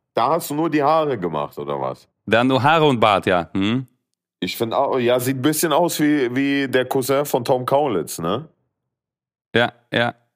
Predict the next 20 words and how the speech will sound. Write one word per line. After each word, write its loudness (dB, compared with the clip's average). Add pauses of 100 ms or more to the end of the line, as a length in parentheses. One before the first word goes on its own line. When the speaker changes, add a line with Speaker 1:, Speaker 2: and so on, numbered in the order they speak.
(640)
Speaker 1:
Aber 2
Speaker 2:
So 4
ganz 2
Speaker 1:
was 4
Speaker 2:
gut, 2
Speaker 1:
hat 4
Speaker 2:
oder? 2
Speaker 1:
Mama 4
Speaker 2:
Mach 0
Speaker 1:
gesagt? 2
Speaker 2:
ich -2
Speaker 1:
Mama 0
Speaker 2:
mal. 2
Speaker 1:
hat -4
gesagt, -4
sieht -6
aus -4
wie -2
Obdachloser, -4
oder? -4